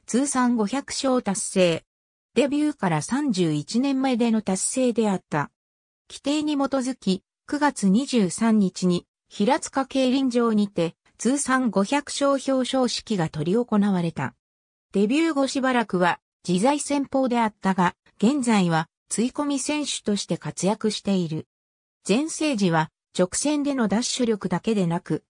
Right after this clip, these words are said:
後方から迫ってくる選手を体当たりでブロックする、張りという技術にも長けていて、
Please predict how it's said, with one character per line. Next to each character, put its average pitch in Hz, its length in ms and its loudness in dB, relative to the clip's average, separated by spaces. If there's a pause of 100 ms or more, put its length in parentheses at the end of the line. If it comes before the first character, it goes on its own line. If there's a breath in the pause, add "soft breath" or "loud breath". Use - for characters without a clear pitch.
(180)
後 269 220 2
方 285 240 -2
か 269 140 -4
ら 262 120 0
迫 240 280 0
っ 311 60 -6
て - 200 -4
く 202 160 -2
る 202 100 0
選 240 260 0
手 196 180 -2
を 170 180 2 (160)
体 277 380 0
当 - 20 -6
た 269 140 -6
り 226 80 2
で 190 100 2
ブ 175 140 0
ロ 226 80 2
ッ 247 120 -6
ク - 120 -14
す 180 160 -2
る、 170 180 -4 (220)
張 185 140 -2
り 247 120 0
と 254 160 0
い 285 80 0 (100)
う 277 60 -2
技 277 140 -2
術 262 240 -2
に 190 140 4
も 165 120 -2
長 196 140 -8
け 220 160 -4
て 190 80 -2
い 180 100 0
て、 151 240 -2